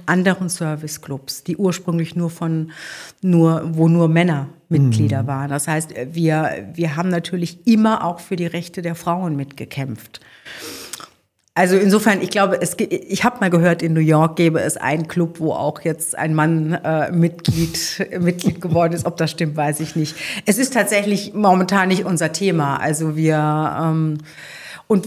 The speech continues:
Speaker 1: wie alle Serviceclubs, ähm, das ist auch nicht so, ähm, also man merkt schon, dass sich auch in den Generationen was ändert, ja. Also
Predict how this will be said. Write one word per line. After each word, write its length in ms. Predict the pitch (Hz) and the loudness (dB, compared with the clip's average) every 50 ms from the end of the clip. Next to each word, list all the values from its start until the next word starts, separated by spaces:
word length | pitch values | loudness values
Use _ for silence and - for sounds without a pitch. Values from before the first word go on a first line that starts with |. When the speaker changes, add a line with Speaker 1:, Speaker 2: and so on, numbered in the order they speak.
| 185 180 | -4 -6
Speaker 1:
wie 140 | 196 214 - | -4 -4 0
alle 220 | 170 180 185 240 311 | 0 2 2 2 2
Serviceclubs, 920 | - - 180 151 151 160 160 160 - - 170 160 - - - - - - - | 2 0 -2 -2 -2 -2 -6 -8 -8 -10 -10 -12 -10 -10 -12 -12 -10 -8 -6
ähm, 640 | 147 175 175 170 170 170 165 156 160 175 - - _ _ _ | -4 -2 -2 -2 -2 -4 -6 -10 -12 -16 -20 -20 _ _ _
das 240 | - - 165 - - | -6 -6 -4 -4 -4
ist 240 | - 220 - - - | -6 -6 -6 -4 -4
auch 180 | 156 156 - | -4 -4 -2
nicht 220 | - 202 185 - - | -4 -4 -4 -4 -4
so, 440 | - 185 185 185 185 190 190 185 - | -6 -4 -4 -4 -4 -4 -6 -6 -6
ähm, 520 | - 185 175 170 170 165 170 170 175 175 175 175 | -4 -2 -2 0 0 0 0 0 -2 -4 -4 -4
also 280 | 170 170 165 - 175 170 160 - - - - - | -4 -4 -2 -4 -6 -8 -8 -12 -16 -20 -18 -10
man 240 | 180 180 170 170 170 | -6 -4 -2 0 0
merkt 380 | 170 165 165 170 185 175 165 - | 2 2 0 0 -2 -4 -6 -6
schon, 180 | 220 214 220 | -4 -2 0
dass 100 | 214 208 208 | 0 -2 -2
sich 140 | 208 180 - | -2 -4 -4
auch 100 | - - | -6 -4
in 100 | 185 180 | -4 -6
den 140 | 165 175 165 | -4 -4 -4
Generationen 800 | 170 175 170 170 156 160 165 165 - - 180 165 165 165 170 165 | -4 -4 -4 -4 -4 -4 -6 -6 -6 -10 -10 -8 -10 -8 -8 -8
was 180 | 160 170 165 - | -8 -8 -10 -8
ändert, 460 | - 185 196 220 208 151 143 156 - | -8 -6 -4 -4 -4 -4 -6 -8 -8
ja. 180 | 160 156 165 170 | -6 -6 -4 -4
Also 300 | - 180 165 170 175 | -4 -4 -4 -4 -6